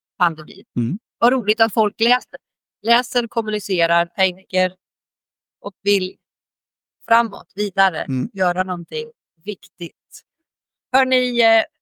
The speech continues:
Speaker 1: är det något mer ni vill säga innan vi avrundar? Det känns rumphugget att avrunda nu.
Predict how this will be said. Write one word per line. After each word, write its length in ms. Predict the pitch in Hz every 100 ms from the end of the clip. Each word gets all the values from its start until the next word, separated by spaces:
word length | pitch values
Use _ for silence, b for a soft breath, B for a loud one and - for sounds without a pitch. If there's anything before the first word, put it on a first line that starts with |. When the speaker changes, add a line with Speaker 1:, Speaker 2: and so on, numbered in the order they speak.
| _
Speaker 1:
är 80 | 254
det 80 | 302
något 300 | 302 302 285
mer 300 | 269 370 415
ni 60 | 381
vill 120 | 349
säga 340 | 320 277 202
innan 260 | 233 226 220
vi 80 | 220
avrundar? 680 | 277 214 185 254 311 190
Det 80 | 190
känns 320 | - 277 262
rumphugget 760 | 247 302 269 165 - - 285 285
att 100 | 202
avrunda 520 | 240 - 185 170 185
nu. 280 | 170 117 175